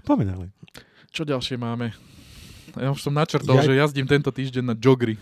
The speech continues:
Speaker 1: Ja to bol ten východ, no, východ, no. <laughs> Východ bol boj.
Speaker 2: Východ bol boj.
Speaker 1: Kto nezažil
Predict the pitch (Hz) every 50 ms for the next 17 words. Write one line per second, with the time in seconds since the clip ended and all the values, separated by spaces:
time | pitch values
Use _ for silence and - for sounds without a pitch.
0 | - - - 131 139 - 185 165 175 170 175 156 143 139 151 160 - - 107 98
1 | 104 104 104 104 101 120 139 - - 110 107 110 107 - 113 - - - 170 147
2 | - - - 135 117 107 110 110 107 104 117 131 - - - - _ _ _ _
3 | - - - - - - 131 - - - 117 117 107 107 107 107 107 107 104 101
4 | - - 294 311 285 233 - - 110 101 123 151 139 127 123 127 123 117 113 110